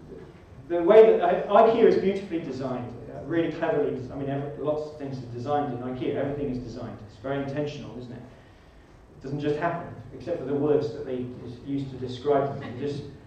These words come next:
random. They, I think they watch Countdown and they just <laughs> they take the syllables and the vowels in any order and then just, just call it that.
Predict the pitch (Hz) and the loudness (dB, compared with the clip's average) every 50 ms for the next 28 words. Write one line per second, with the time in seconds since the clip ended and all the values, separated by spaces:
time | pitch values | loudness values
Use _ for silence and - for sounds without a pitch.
0 | - - 185 208 226 220 220 214 214 220 214 220 214 214 214 - - - - - | -4 2 4 6 8 8 10 10 10 10 10 8 2 0 -2 -6 -10 -12 -14 -14
1 | - - - 208 202 214 220 240 240 220 196 - 208 202 190 190 185 180 - - | -14 -12 0 4 8 8 8 8 8 8 8 8 6 6 6 6 6 4 2 0
2 | 208 202 196 190 - - 139 - - - - - 208 - 185 170 - - - - | 0 0 2 2 0 0 0 -2 -2 -4 4 4 6 6 6 4 0 0 0 0
3 | - 233 - - - 247 - 214 - 220 - - - - - - - - - - | 2 2 2 2 2 4 6 8 10 12 12 12 12 10 8 8 8 6 6 6
4 | - - - - - - - - 170 170 - - - - - - - - - - | 6 4 6 6 6 6 6 6 6 6 4 4 2 2 0 0 0 0 -2 2
5 | - 196 185 - 262 247 254 247 - - - 269 269 269 262 254 262 262 262 254 | 4 4 4 10 10 10 10 10 8 6 6 6 8 8 10 10 10 10 10 10
6 | 254 - 220 214 202 214 226 226 220 220 214 214 220 220 226 254 269 - - 196 | 10 8 8 6 8 10 10 10 10 8 6 10 12 12 12 12 12 12 12 12
7 | 202 190 175 175 170 165 165 - - 226 214 196 202 202 202 202 202 - - - | 12 12 12 12 12 10 10 10 10 10 12 12 12 10 10 10 12 12 10 10
8 | - 240 277 339 262 233 226 226 226 - - | 10 10 10 12 12 12 12 12 10 6 4